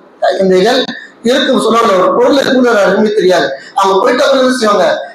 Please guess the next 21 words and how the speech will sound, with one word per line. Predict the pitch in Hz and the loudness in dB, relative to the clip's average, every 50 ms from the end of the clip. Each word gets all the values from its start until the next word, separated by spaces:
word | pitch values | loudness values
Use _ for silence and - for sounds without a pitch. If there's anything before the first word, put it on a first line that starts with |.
| - - | -6 -2
"என்னோட | 180 - | -2 0
அப்பா | 165 - - - - | 0 -2 -2 0 0
இருந்தாரு, | 185 180 185 180 185 185 180 180 160 147 - - - - - | 0 2 2 2 2 2 2 2 0 -2 -4 -6 -12 -8 -4
எங்களை | - 190 202 208 202 196 | -2 0 2 2 2 2
இப்படி | 185 190 247 233 | 2 2 2 2
வளர்த்தாரு" | 214 214 220 214 208 - | 2 2 2 2 2 2
அப்படின்னு | - - - - 330 320 330 330 | 0 0 -2 -2 0 0 2 2
தான் | - - - - | 2 0 0 0
சொல்லுவாங்க. | 285 294 311 311 - - 208 190 160 - - - - - - - - - - | 0 2 2 2 2 2 2 2 0 0 -2 -6 -8 -12 -18 -20 -20 -16 -6
ஆனா | - 247 285 277 254 | -4 0 0 0 2
இருக்கும்போது | 254 320 370 330 349 320 311 311 311 294 | 2 0 0 0 2 2 2 2 2 2
என்ன | 294 285 | 2 0
செய்ய | 277 247 233 | 0 0 0
மாட்டாங்க? | 233 220 208 202 180 175 165 - - - - - - - - | 0 0 0 0 0 0 -2 -2 -4 -6 -10 -14 -10 -4 -2
அவங்கள | 185 196 196 190 | 0 2 2 2
கண்டுக்க | 185 185 202 208 208 233 214 226 208 | 2 2 0 0 0 2 0 2 2
மாட்டாங்க, | 202 196 196 202 196 185 185 185 170 156 151 147 - - - - - | 2 0 0 0 0 0 0 0 0 0 0 -2 -4 -6 -6 -2 -2
அவங்களுக்குள்ள | 208 226 240 233 214 247 254 | 0 0 2 2 2 2 2
ஹிதமத் | 247 247 247 247 294 285 285 240 | 2 2 2 2 2 2 2 0
செய்ய | - - 233 226 226 226 | 0 -2 0 0 2 2
மாட்டாங்க, | 220 214 208 208 - 214 202 202 190 | 2 2 0 0 0 0 2 2 2